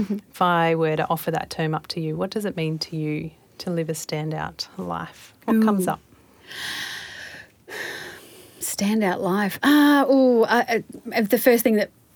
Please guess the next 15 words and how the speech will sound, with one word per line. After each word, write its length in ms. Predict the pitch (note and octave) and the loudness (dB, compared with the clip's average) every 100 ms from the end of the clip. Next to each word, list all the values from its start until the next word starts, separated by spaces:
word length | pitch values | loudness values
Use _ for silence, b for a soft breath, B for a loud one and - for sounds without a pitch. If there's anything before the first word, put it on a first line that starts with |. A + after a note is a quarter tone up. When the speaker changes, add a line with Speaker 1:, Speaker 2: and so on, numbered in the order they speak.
| - | -10
Speaker 1:
pops 260 | - A#3 - | 0 2 2
up 120 | G#3+ | 0
into 160 | G3+ | -2
my 80 | G#3+ | 0
head 200 | F#3 G3+ | 2 2
was 100 | G3 E3 | 0 -2
just 220 | F#3+ F#3 | -2 2
living 260 | F#3 F#3+ | 4 4
an 60 | F#3 | 2
authentic 520 | F#3 E3 F#3+ F#3 G3 | 2 2 2 2 0
life 300 | G3 F#3 F#3+ | 0 -2 0
and 80 | G3 | 0
just 220 | F#3 D#3+ | 0 0
being 400 | F#3+ F#3 F#3 F3 | 2 4 4 2
you. 420 | E3 E3+ F3+ C4+ | 4 4 4 2